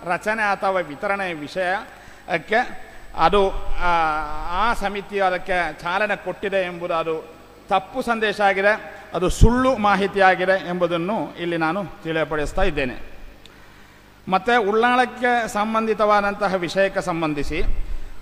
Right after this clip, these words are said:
ಸುನ್ನಿ ಸಂಘಟನೆಗಳು ಯಾವುದೇ ವಿಷಯಕ್ಕೆ ಸಂಬಂಧಿಸಿ, ಸಂಬಂಧಿಸಿ ಅದರ,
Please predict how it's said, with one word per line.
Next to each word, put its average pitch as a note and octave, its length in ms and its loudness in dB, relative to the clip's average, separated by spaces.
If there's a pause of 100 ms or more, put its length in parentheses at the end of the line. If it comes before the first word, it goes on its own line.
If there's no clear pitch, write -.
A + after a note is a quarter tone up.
(100)
ಸುನ್ನಿ A#3+ 680 2
ಸಂಘಟನೆಗಳು G3 800 -2 (680)
ಯಾವುದೇ A3+ 520 4
ವಿಷಯಕ್ಕೆ G#3+ 480 -2
ಸಂಬಂಧಿಸಿ, F#3+ 840 -6
ಸಂಬಂಧಿಸಿ F#3 520 -6
ಅದರ, F3+ 340 0